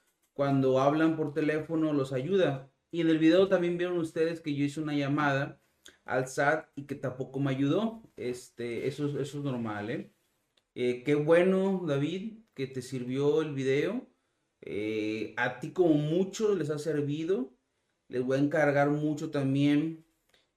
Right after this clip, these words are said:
que me apoyen compartiendo ese tipo de videos que sabemos que les va a ayudar a otros emprendedores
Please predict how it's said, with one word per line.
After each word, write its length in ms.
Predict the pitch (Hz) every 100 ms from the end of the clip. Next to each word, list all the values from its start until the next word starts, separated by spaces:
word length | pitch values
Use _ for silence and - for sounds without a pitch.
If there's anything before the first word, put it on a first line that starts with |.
| _ _ _
que 140 | 139
me 60 | 135
apoyen 720 | 127 143 147 151 156 151 147 _ _ _ _ _ _
compartiendo 1300 | 202 208 208 202 185 - 185 175 175 175 175 175
ese 180 | 143 151
tipo 400 | 156 165 143 165
de 80 | 160
videos 720 | 143 139 147 139 143 147 _ _ _ _
que 100 | 139
sabemos 520 | 147 135 143 165 165
que 120 | -
les 200 | 139 127
va 60 | 143
a 20 |
ayudar 360 | 147 143 143 139
a 100 | 135
otros 400 | 135 143 180 185
emprendedores 960 | 160 143 131 131 123 131 127 139 147